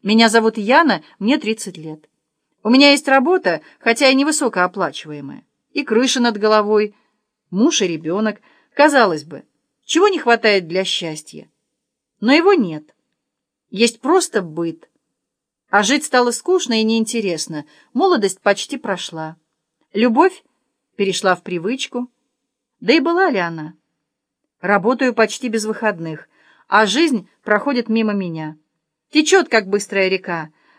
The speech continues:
Не успеваю недели считать. А ничего интересного уже давно не происходит. Кто-то скажет, что я просто бешусь,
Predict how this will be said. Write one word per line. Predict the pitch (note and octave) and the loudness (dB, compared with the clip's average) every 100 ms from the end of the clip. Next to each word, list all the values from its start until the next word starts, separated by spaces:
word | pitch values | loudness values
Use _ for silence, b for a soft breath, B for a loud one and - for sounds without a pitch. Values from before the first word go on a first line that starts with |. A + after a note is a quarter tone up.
| _ | _
Не | A#3 | 0
успеваю | D4 F#4+ D4 D4 C#4 | 2 0 2 4 4
недели | C#4 B3+ A3 F3 | 2 0 0 -2
считать. | - F#3 F3+ D#3 - _ _ _ _ _ - | -6 -12 -12 -14 -14 _ _ _ _ _ 0
А | A3 | 2
ничего | B3 C#4+ D#4+ | 4 2 2
интересного | D#4 D4 D4+ E4 B3 G#3 | 0 2 0 0 -2 -2
уже | G3 | -2
давно | G3+ G#3 A#3+ | 0 0 0
не | A#3 | -2
происходит. | F#3+ F3+ D#3+ - D#3 D3 - _ _ _ _ _ _ | -4 -8 -8 -12 -12 -12 -18 _ _ _ _ _ _
Кто-то | - C4+ C4 | -4 0 0
скажет, | - D#4 C#4 C#4 - - | 4 4 4 -2 -8 -14
что | - - | -8 2
я | B3+ | 2
просто | B3 C4+ A#3+ A#3+ | 2 -4 -2 -2
бешусь, | A3 A#3 E4+ D#4+ - | -2 -4 -4 -4 -8